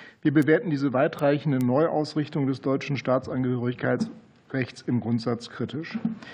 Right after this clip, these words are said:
Bereits die dem Entwurf zugrunde liegende Annahme, die Einbürgerungszahlen in Deutschland stagnierten seit Jahren auf einem niedrigen Niveau, kann aus Sicht der Praxis der kreislichen Staatsanhörigkeitsbehörden nicht bestätigt werden.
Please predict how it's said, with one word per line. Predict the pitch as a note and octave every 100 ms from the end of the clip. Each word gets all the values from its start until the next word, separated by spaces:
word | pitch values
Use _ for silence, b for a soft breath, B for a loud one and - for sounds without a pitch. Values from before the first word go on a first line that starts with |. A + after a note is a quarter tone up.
| B B
Bereits | B2 C#3 D3+
die | -
dem | D#3 D3+
Entwurf | C3+ E3 F3+
zugrunde | - D3 D#3+ D#3
liegende | C#3+ C#3 C3+
Annahme, | C#3+ F3+ E3+ E3 E3+
die | D3+ C#3+
Einbürgerungszahlen | C#3 D3+ D3 D3 C#3 B2+ - C#3 C#3
in | C#3
Deutschland | B2 C#3 - D3 C#3 -
stagnierten | - A#2 C3+ D3+ E3
seit | B2+ B2 C3+
Jahren | C3 D3 C3+
auf | A#2
einem | B2 B2
niedrigen | C#3 C#3 B2 B2+
Niveau, | B2 A2+ B2+ D#3
kann | D3+ C#3
aus | A#2
Sicht | C3 C#3
der | B2+
Praxis | C3 B2+ - B2
der | C3+
kreislichen | - C3+ C3+ B2 B2+
Staatsanhörigkeitsbehörden | - C3+ C3 C3+ C3 B2+ B2 C#3+ B2 - C3 B2+ B2
nicht | B2+ B2
bestätigt | D3+ - D3+ B2 G#2+ -
werden. | A#2+ D3